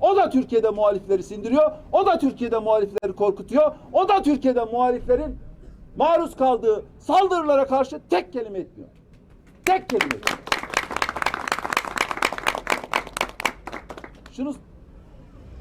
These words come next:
son olarak şunu söylüyorum.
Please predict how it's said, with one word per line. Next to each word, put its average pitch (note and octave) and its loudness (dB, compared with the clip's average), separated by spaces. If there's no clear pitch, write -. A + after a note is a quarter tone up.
son D4 2
olarak A#3+ 4
şunu A#3 -8
söylüyorum. F3+ 2